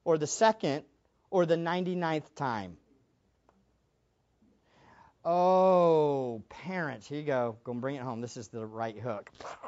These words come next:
You ready? Parents, we must seek the Lord for our children, for they will only get it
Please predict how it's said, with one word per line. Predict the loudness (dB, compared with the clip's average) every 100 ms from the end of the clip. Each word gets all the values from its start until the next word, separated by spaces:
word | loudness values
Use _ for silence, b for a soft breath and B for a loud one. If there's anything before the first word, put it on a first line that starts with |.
| -12 -12 -14 -16 B B B _ _ _ _ _ _ _ -10
You | -2
ready? | 0 0 -4 -12 _ _ _ _ _ _ _ _ _ _ _ _ _ _ _ _ _ _ -20 _ _ _ _ _ _ _ _ _ _
Parents, | -2 0 0 -4 -12 -20 _ _ _ _ _ _
we | -4
must | 0 0 -2 -8
seek | -4 -4 -4 -10 -14
the | -6 -2
Lord | -2 0 0 0 -2 -6
for | -6 -6 -4
our | -6 -8 -10 -12
children, | -6 -6 -6 -8 -12 -14 -16 -6
for | -2 -2
they | -2 -2 0
will | 0 -2 -4
only | -6 -4 -4 -4 -4
get | -6 -2 0
it | -2